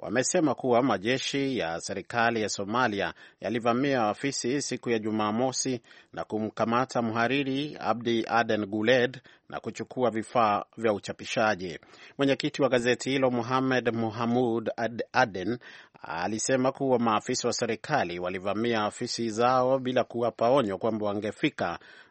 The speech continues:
au kuwaonyesha hati yoyote. Chama cha kitaifa cha waandishi wa habari nchini Somalia kimelaani hatua hiyo ya serikali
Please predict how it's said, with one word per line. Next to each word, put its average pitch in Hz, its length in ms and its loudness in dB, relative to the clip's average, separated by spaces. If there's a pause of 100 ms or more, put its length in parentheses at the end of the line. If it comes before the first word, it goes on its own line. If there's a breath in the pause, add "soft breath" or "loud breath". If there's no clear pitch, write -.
(120)
au 113 340 0
kuwaonyesha 113 680 0
hati 107 480 -2
yoyote. 98 640 -4 (320 loud breath)
Chama 110 340 0
cha 104 140 -4
kitaifa 127 720 -2
cha 87 160 -8
waandishi 82 460 -6
wa 98 80 -2
habari 110 420 2
nchini 113 280 -4
Somalia 107 500 -2
kimelaani 117 640 0
hatua 117 340 -2
hiyo 131 200 -2
ya 82 120 -6
serikali 101 720 -2